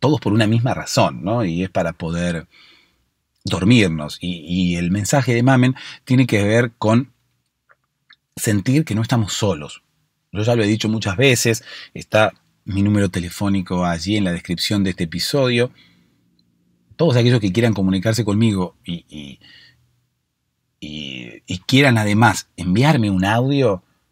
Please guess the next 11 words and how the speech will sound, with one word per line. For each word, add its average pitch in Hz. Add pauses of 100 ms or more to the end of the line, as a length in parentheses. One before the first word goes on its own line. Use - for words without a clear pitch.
(140)
sería 110
ideal, 95
porque 82
yo 110
lo 131
puedo 110 (280)
poner 107
aquí 98
en 107
el 98
podcast 92